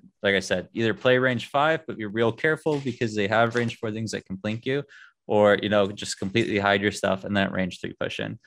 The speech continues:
'Cause once I was at range three, uh, my opponent couldn't, you know, plink at my snipers anymore with the E five Ss because he needed to be shooting my storms.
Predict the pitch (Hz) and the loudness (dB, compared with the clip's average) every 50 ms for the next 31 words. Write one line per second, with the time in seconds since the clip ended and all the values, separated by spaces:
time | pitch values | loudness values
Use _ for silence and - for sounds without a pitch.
0 | - - _ _ - - 147 156 151 - 147 127 127 - - 117 117 113 104 - | -20 -20 _ _ -4 0 2 2 2 2 2 2 2 4 4 4 2 2 0 -2
1 | - 127 131 131 123 113 110 104 - 107 110 107 104 104 101 98 - 113 113 110 | -2 0 0 2 2 2 2 2 0 0 0 2 2 2 0 0 0 -2 0 -2
2 | 98 - - 117 107 107 101 - - _ _ - - 113 107 101 95 98 - 110 | -2 -4 -2 -2 0 0 0 -2 -8 _ _ -6 -2 0 2 2 2 0 -2 -4
3 | 107 98 110 - - 98 95 95 - 107 104 107 - 107 101 95 104 98 95 95 | -2 0 -2 -2 -2 -2 -4 -4 -2 -2 0 0 0 -2 -2 -2 -2 -2 -2 -2
4 | 92 95 95 92 107 101 - 104 95 92 98 107 110 110 - 98 95 95 - - | -4 -6 -6 -4 -4 -2 0 0 0 2 4 2 2 2 0 -4 -4 -6 -6 -8
5 | 95 - 101 92 98 98 101 104 101 98 92 95 92 - - 110 98 98 92 90 | -8 -6 -4 -4 -2 0 0 0 0 0 -2 -4 -4 -4 -2 -2 -2 0 -2 -2
6 | 90 - - - 101 95 90 92 98 92 - | -4 -6 -4 -4 -2 -2 -2 -2 -4 -8 -10